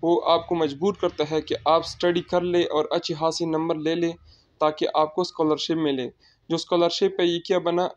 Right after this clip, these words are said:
आपका एक्सट्रिंसिक मोटिवेशन बना। जब आप अच्छी तरह नंबर लेंगे, अच्छी तरह पढ़ेंगे तो आपको जो गुड नंबर है वो स्कॉलरशिप देगा।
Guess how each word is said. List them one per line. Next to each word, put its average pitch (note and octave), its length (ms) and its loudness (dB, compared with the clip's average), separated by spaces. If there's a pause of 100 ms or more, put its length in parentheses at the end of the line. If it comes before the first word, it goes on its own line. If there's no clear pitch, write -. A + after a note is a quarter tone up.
आपका D#3+ 500 -2
एक्सट्रिंसिक F3 520 0
मोटिवेशन D3 460 -2
बना। C3+ 420 -4
जब D#3 240 -2
आप D#3+ 160 0
अच्छी F3 200 -4
तरह E3 200 -2
नंबर E3+ 280 0
लेंगे, D#3+ 360 -4 (220)
अच्छी D3+ 320 -2
तरह D#3 160 0
पढ़ेंगे D#3+ 480 -2 (320)
तो - 60 -2
आपको D#3 560 0
जो C#3+ 140 -4
गुड D3 160 0
नंबर D#3 240 0
है D3+ 120 0
वो D3 200 2
स्कॉलरशिप D3+ 520 -2
देगा। D3+ 340 0